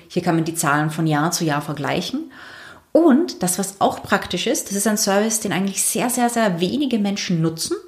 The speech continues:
Aber das kann man zum Beispiel immer machen, wenn man zu dem Unternehmen Fragen hat, kann man sich an Investor Relations melden.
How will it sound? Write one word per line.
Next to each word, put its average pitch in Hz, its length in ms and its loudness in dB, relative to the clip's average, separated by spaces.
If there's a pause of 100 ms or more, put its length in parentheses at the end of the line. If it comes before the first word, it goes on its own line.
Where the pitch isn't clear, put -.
(500)
Aber 233 240 6
das 240 140 0
kann 196 120 -4
man 202 100 -2
zum 185 100 -2
Beispiel 185 180 -4
immer 208 160 0
machen, 185 360 -2
wenn 180 140 4
man 226 140 2
zu 220 120 -4
dem 196 120 -2
Unternehmen 165 440 -4
Fragen 165 640 0
hat, - 300 -6 (480)
kann 214 220 4
man 247 200 6
sich 233 380 -2
an 190 260 2
Investor 180 480 -2
Relations 180 640 -2
melden. 165 520 0